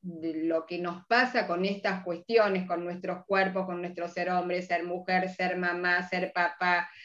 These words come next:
ser hijo, hija, la relación con nuestro cuerpo, con los vínculos, con la discriminación, con lo trans, con lo binario, con lo no binario, digo, eh, eh, un-, una de las cuestiones que a veces me preocupan, y creo que también hay que estar advertidos,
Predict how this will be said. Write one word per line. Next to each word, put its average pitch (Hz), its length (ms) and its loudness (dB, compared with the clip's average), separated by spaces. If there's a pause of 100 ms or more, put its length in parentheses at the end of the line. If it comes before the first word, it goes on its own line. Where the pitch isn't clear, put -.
(160)
ser 185 320 4
hijo, 185 420 2
hija, 185 340 2
la 170 120 4
relación 180 400 -2
con 180 180 -2
nuestro 175 400 -2
cuerpo, 185 580 4
con 190 180 4
los 190 200 4
vínculos, 190 500 2
con 190 140 0
la 190 120 4
discriminación, 190 960 0
con 196 200 0
lo 190 200 0
trans, 185 500 0
con 196 220 -2
lo 196 120 4
binario, 185 680 2
con 190 140 0
lo 190 140 0
no 196 140 0
binario, 190 520 2
digo, 180 300 2 (720)
eh, 175 640 4 (880)
eh, 175 420 -2 (320)
un-, 233 200 0
una 277 180 2
de 285 60 6
las 277 100 2
cuestiones 269 340 0
que 247 80 4
a 208 60 6
veces 240 280 4
me 220 200 -2
preocupan, 196 840 2
y 185 80 2
creo 220 180 2
que 196 100 -4
también 202 280 -2
hay 202 100 2
que 196 100 -2
estar 196 180 0
advertidos, 190 880 0